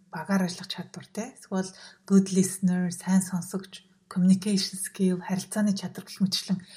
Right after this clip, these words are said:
хит ерөнхий үгнүүд бичиж байснаас юу ч бичээгүй байсан, хамаагүй дээр шүү гэдгийг бас энд хэлмээр байна. Яагаад тэгэхээр хит ерөнхий байх тусмаа бичээгүй орхисон дээр ер нь бол.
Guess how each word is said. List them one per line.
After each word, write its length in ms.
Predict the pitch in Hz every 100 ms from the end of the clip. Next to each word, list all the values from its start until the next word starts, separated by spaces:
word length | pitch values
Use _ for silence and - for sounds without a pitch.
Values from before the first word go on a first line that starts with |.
| - _
хит 320 | - 294 -
ерөнхий 440 | 196 208 196 - 269
үгнүүд 320 | 180 180 190
бичиж 320 | - - 196
байснаас 360 | 185 - 240 262
юу 80 |
ч 120 | 269 -
бичээгүй 440 | - 196 190 165
байсан, 240 | 135 -
хамаагүй 360 | - 185 190 175
дээр 200 | 185 143
шүү 280 | - 208 165
гэдгийг 200 | - 175
бас 240 | 151 - - - - _
энд 160 | 160 143
хэлмээр 400 | 139 175 170 233
байна. 120 | 190
Яагаад 200 | 156 151
тэгэхээр 240 | - 185 - - _
хит 180 | - 339
ерөнхий 420 | 233 247 247 339 339
байх 160 | 269 -
тусмаа 480 | - - 302 359 381
бичээгүй 360 | - - 196 180
орхисон 400 | 143 - - - - _
дээр 240 | 143 - _ -
ер 120 | 160
нь 80 | 147
бол. 160 | 143